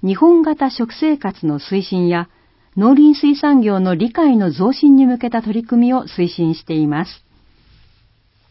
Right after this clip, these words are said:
農林漁業を体験した人としていない人で、国産野菜を選ぶ理由を比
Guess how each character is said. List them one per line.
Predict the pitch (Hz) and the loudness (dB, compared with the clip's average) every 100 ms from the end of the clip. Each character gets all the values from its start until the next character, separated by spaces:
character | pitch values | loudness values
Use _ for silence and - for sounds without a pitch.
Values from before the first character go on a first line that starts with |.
| - - _ _ _ _ _ _ _ _ 185 | -20 -20 _ _ _ _ _ _ _ _ 0
農 | 226 330 | 4 4
林 | 339 330 | 6 4
漁 | 294 320 | 4 2
業 | 254 214 | 0 0
を | 165 | -2
体 | 170 180 269 | -4 -6 -2
験 | 277 269 | 0 0
し | - | -2
た | 254 | -8
人 | 247 - 226 | -6 -8 -8
と | 156 156 | -8 -12
し | - | -8
て | 233 262 | -2 0
い | 247 | 2
な | 254 | 0
い | 233 | -2
人 | 180 - 185 | -6 -8 -6
で、 | 170 160 _ _ _ _ | -6 -8 _ _ _ _
国 | 208 - | -10 -4
産 | 311 330 320 | 0 2 2
野 | 339 | 0
菜 | 285 190 170 | -2 -2 -2
を | 156 | -2
選 | 170 277 | -2 0
ぶ | 220 | -2
理 | 156 170 | -2 -2
由 | 202 214 | 0 -2
を | |
比 | 214 | -2